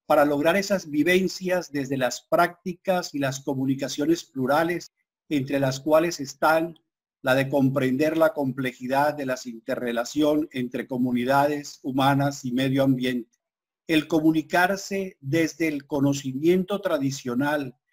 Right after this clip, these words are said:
el de gestionar la comunicación desde el diálogo intercultural y de poder construir narrativas diferentes, tomando a consideración las técnicas dialógicas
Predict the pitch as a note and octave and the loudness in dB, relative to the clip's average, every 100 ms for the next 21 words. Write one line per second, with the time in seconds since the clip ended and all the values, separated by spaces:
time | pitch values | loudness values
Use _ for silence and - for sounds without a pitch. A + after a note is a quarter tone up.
0 | _ _ _ D#3+ D#3 D#3+ D#3 E3+ - - | _ _ _ -2 0 0 0 0 -2 -2
1 | E3 D#3 F3+ G#3 G#3+ G#3 - D3+ C#3+ C#3 | 0 4 4 4 2 0 0 0 2 0
2 | C#3 C3 E3+ F3+ F#3 F3+ D#3+ - C#3 C3 | -2 -4 0 2 2 0 -2 -2 -4 -4
3 | C3+ D#3+ E3+ F3+ E3+ D3 C#3 C#3 C3+ - | 0 2 2 2 0 2 0 0 -6 -8
4 | B2 A#2+ - B2+ D3+ E3+ F3 _ _ _ | -8 -8 -4 -2 0 0 -4 _ _ _
5 | _ D#3+ D#3+ D#3 E3 F#3+ G3 G#3+ F3 - | _ 2 2 4 4 2 2 0 0 2
6 | D#3 F#3 F#3+ - _ - D3+ D#3 D#3 D3 | 2 2 0 -4 _ -8 0 2 4 2
7 | C#3 G3 G3 G3+ G3 F3+ E3+ E3+ F#3 F3+ | 0 -2 0 0 0 -6 -6 0 2 2
8 | D3+ B2 - - _ _ _ _ _ - | -2 -8 -18 -20 _ _ _ _ _ -2
9 | C#3 C#3+ D3+ D#3+ D#3 D#3+ D3 C3+ C3+ C3 | 2 4 4 2 0 0 -2 -2 -2 0
10 | B2+ - D#3+ D#3+ D#3 - C3+ B2+ - D#3+ | 0 0 0 0 -4 -8 -4 -2 -2 -2
11 | D3+ D#3 D3+ C#3 C#3 C3 B2 D#3 - D#3+ | 0 0 0 -2 0 2 4 2 2 -4
12 | - C3+ C3 - | 0 0 0 -8